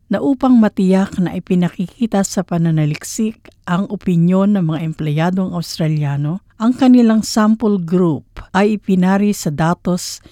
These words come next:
ng Australian Bureau of Statistics o A B S. Naibunyag sa datos ang pagkakaiba sa kasarian, kung saan dalawampu't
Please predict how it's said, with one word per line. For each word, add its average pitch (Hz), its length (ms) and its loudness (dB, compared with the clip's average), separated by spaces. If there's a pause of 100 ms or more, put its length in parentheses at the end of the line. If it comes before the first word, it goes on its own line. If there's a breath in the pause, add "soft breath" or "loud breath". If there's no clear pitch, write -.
ng 170 80 2
Australian 190 560 2
Bureau 185 340 2
of 165 300 -6
Statistics - 1040 -6 (160)
o 202 160 2
A 165 240 2
B 156 240 -4
S. - 480 -6 (160)
Naibunyag 214 760 4
sa 165 160 -2
datos 165 880 -2
ang 233 160 4
pagkakaiba 190 800 0
sa - 160 -4
kasarian, 160 960 -2
kung 285 160 6
saan 220 400 4
dalawampu't 180 560 0